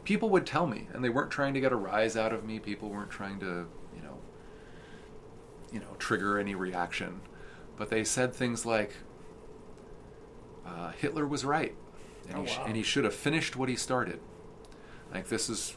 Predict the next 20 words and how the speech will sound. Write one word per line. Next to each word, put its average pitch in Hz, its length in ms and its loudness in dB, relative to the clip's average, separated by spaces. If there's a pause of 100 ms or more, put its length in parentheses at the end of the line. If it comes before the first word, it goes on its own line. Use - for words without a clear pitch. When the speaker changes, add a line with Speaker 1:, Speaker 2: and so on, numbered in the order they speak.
(100)
Speaker 1:
something 135 480 4
that 110 240 6
normal 147 500 6
Turks - 640 2
would 104 200 4
tell 110 220 2
me. 90 320 -4
I 120 100 6
don't, 131 100 10
I'm 139 160 8
not 139 180 10
saying 156 220 6
all 131 240 10
Turks - 580 2
would, 104 280 4
Speaker 2:
Mm-hmm. 107 140 2
Speaker 1:
would, 101 260 4
would 98 160 0
go 90 180 2
there, 92 260 2